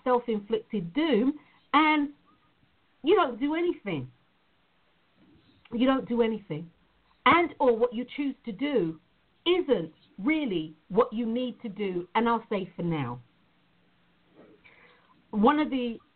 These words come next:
the women, you know, I, I was sort of saying to them that life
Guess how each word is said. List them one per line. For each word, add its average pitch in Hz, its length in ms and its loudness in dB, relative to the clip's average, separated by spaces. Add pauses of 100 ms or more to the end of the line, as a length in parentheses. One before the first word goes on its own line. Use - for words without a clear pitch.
(120)
the 196 540 -4 (640)
women, 208 460 0 (840)
you 226 180 -2
know, 208 240 0 (340)
I, - 280 4
I - 20 6
was 226 180 2
sort 302 180 -4
of 240 120 -12
saying 254 280 -2
to 247 60 -4
them 175 260 -4 (520)
that 185 260 0 (1200)
life 262 300 4